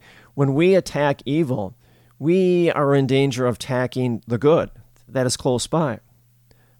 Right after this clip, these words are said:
Again, go back to that image. The weeds are wrapped around the wheat. You know, in some ways, it's kinda like a malignant tumor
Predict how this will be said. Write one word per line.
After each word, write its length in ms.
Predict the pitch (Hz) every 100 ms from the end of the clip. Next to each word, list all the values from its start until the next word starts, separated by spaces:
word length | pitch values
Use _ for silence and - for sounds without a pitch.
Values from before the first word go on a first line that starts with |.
| -
Again, 320 | 156 208 120
go 220 | - 151
back 300 | 151 143 147
to 80 | -
that 200 | 139 123
image. 580 | 160 151 90 - - - _ _ _ _ -
The 80 | 147
weeds 400 | 131 160 175 160
are 120 | 139
wrapped 560 | 113 131 143 156 - -
around 380 | 127 120 120 120
the 80 | 113
wheat. 560 | 127 147 95 - - _ _ _ _ _ _ _ -
You 60 |
know, 120 | 170 156
in 80 |
some 260 | - 170 202
ways, 260 | 185 165 -
it's 160 | 135 -
kinda 320 | - 175 175
like 300 | 160 151 -
a 100 | 127
malignant 600 | 123 127 139 139 147 123
tumor 600 | - - 165 131 104 -